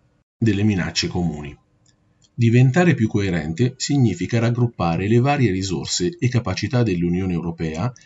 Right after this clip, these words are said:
che influiscono sulla sicurezza dell'Europa e su quella dei paesi fuori dall'Unione Europea. Tali misure comprendono i programmi assistenziali europei,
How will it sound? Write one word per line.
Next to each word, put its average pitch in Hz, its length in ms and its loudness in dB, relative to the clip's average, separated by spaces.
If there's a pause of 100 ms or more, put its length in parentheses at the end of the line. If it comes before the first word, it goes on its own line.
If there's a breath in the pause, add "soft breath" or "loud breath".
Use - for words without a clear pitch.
(140 loud breath)
che - 120 -2
influiscono 127 720 2
sulla 135 240 0
sicurezza 113 580 -2
dell'Europa 85 680 -4 (220 soft breath)
e 110 100 2
su 165 160 0
quella 98 320 0
dei 120 120 4
paesi 98 460 -2
fuori 87 340 -2
dall'Unione 87 520 -4
Europea. 78 520 -8 (680 loud breath)
Tali 170 280 4
misure 98 600 0
comprendono 101 640 -2
i 120 60 2
programmi 139 480 0
assistenziali 101 840 -2
europei, 73 580 -6